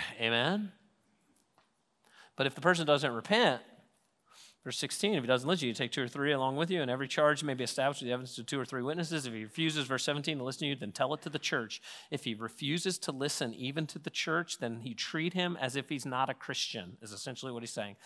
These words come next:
"Let him be as to you as a Gentile or tax collector." And then I always say this, I don't know exactly what verse eighteen means, but it sounds really serious. "Truly I say to you, whatever you bind on earth will be bound in heaven, whatever you loose on earth will be bound,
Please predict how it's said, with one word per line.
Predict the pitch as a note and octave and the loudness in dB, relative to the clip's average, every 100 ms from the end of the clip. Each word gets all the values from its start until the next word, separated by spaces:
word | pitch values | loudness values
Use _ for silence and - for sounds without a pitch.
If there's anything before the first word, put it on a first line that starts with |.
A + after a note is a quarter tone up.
| - - | -18 -6
"Let | C3 C3 | -2 0
him | C3 | 0
be | C3+ | 0
as | C3+ D3+ | 0 -2
to | |
you | C3 B2 | -2 -4
as | A2 | -6
a | |
Gentile | G2+ C3+ C#3 C3+ | -8 -4 0 0
or | B2 | 0
tax | B2 A2 | -2 -4
collector." | - A2+ A2 - - - - | -8 -12 -12 -14 -16 -18 -14
And | G#2+ | -6
then | B2 D3 | -2 4
I | B2+ | 6
always | C#3 D#3+ | 6 6
say | D3+ | 2
this, | B2 | 2
I | B2 | 2
don't | C#3+ F3 | 2 4
know | F3+ | 4
exactly | D3 C#3 C3+ E3 | 4 4 4 4
what | E3 D3 | 2 4
verse | D3 D3 | 2 2
eighteen | C#3+ C#3+ D3 C#3+ | 0 -2 -2 0
means, | C#3 C3+ | -2 -2
but | B2+ | -4
it | A2+ | -4
sounds | - B2 B2+ | -2 -2 -2
really | B2+ B2+ | -2 -2
serious. | - B2 A2 G#2 - - - - | -2 -4 -4 -6 -10 -12 -20 -14
"Truly | - D3 D3 F3 | -2 2 4 2
I | E3 | 2
say | D#3 C3 | 0 0
to | |
you, | A#2+ A2+ | 0 0
whatever | A#2 C3 | 0 0
you | C#3+ | 2
bind | C#3 C#3 D3 | 2 2 0
on | |
earth | B2 G#2+ - | -2 -4 -6
will | G#2+ | -8
be | A2 | -6
bound | A2 A#2 | -6 -4
in | B2 | -4
heaven, | A2 G#2+ | -6 -6
whatever | G#2 A2+ A#2+ | -8 -8 -6
you | A2+ | -8
loose | A2+ A#2+ | -8 -8
on | |
earth | A2 G#2 - | -10 -12 -10
will | G#2 | -10
be | G#2 | -6
bound, | G#2 G#2 G2+ | -6 -6 -8